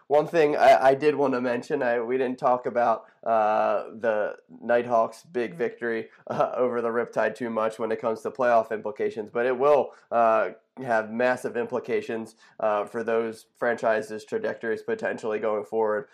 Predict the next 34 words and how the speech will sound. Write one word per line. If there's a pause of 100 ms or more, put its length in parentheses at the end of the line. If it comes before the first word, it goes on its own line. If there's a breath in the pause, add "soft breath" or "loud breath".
(120)
when
it
comes
to
the
draft. (100)
Um,
it
looks
like, (240 soft breath)
uh,
Jeff
Teat (160 soft breath)
out
of
Cornell
is
all
but
a
lock
as
that
number
one
team, (220 soft breath)
um,
as
the
number
one
player
to
go